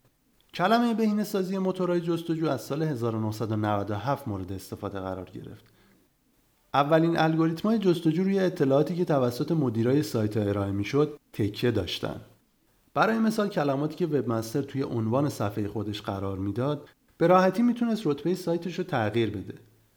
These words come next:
موتورهای جستجوی اولیه سعی کردن با تغییر توی الگوریتم‌های خودشون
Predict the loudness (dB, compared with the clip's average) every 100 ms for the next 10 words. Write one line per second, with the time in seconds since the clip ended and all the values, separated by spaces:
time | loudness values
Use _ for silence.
0 | _ _ _ _ -2 2 4 6 6 4
1 | 2 2 2 4 4 4 2 4 2 2
2 | 2 2 2 2 2 0 2 0 2 2
3 | 2 0 0 0 0 0 -2 -2 -2 -2
4 | -2 -4 -4 -2 0